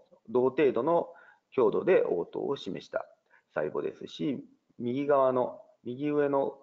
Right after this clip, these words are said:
プロ-、ポーラプロットでは、右上方向と左下方向に対して、えー、最適な運動方向が観察された細胞です。で、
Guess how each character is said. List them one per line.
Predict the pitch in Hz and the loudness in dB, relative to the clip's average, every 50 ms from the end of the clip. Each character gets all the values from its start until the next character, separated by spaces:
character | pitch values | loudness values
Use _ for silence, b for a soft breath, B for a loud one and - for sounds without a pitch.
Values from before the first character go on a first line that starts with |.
| _ _ - | _ _ -4
プ | 117 | 0
ロ-、 | 107 110 104 - - | 0 0 0 0 -2
ポ | 113 110 | 0 2
ー | |
ラ | 104 98 | 2 2
プ | - 104 101 | 2 0 -4
ロ | - 92 | -4 -4
ッ | - | -6
ト | - - | -4 -2
で | - 160 | 0 2
は、 | 180 185 165 - - - B B B B B B B _ _ - | 2 4 2 2 0 -2 B B B B B B B _ _ -8
右 | 123 139 151 156 165 | -8 -6 -6 -4 -4
上 | 160 160 160 156 151 | 0 2 4 4 4
方 | 156 156 143 127 120 | 4 4 2 2 2
向 | - - 110 101 104 | 0 0 -2 -2 -2
と | - 165 | -2 -6
左 | - - 127 127 120 113 107 | -6 -2 2 2 2 2 0
下 | - - 107 | -2 -4 -4
方 | - - 110 104 98 | -2 -4 -6 -6 -6
向 | - - - 92 90 | -8 -8 -10 -10 -10
に | 92 - | -10 -10
対 | - - - - | -8 -8 -8 -8
し | - - | -4 0
て、 | - 196 180 - - - b b b b b b - | 0 2 2 0 -2 -8 b b b b b b -12
え | - - - - | -10 -10 -8 -6
ー、 | - | -4
最 | 80 76 | -4 -4
適 | - - - - 123 | -4 -6 -8 -4 -2
な | 127 | -2
運 | 101 87 85 - | 0 0 -2 -2
動 | 62 58 - | -2 -2 -4
方 | - - - | -4 -10 -14
向 | - - - - - | -10 -8 -8 -4 -2
が | - 175 - - - - - | 0 0 0 0 -2 -4 -8
観 | - - - | -12 -10 -12
察 | - - _ | -14 -14 _
さ | - - | -10 -8
れ | - - | -8 -6
た | - - | -6 -6
細 | - - - | -6 -6 -8
胞 | - - - - | -10 -10 -12 -20
で | _ | _
す。 | _ _ _ _ _ _ _ _ _ _ _ _ _ _ _ _ _ _ _ _ _ _ _ _ _ _ _ _ _ _ _ _ _ _ _ _ - | _ _ _ _ _ _ _ _ _ _ _ _ _ _ _ _ _ _ _ _ _ _ _ _ _ _ _ _ _ _ _ _ _ _ _ _ -2
で、 | - 156 151 151 151 156 | 2 4 6 6 6 4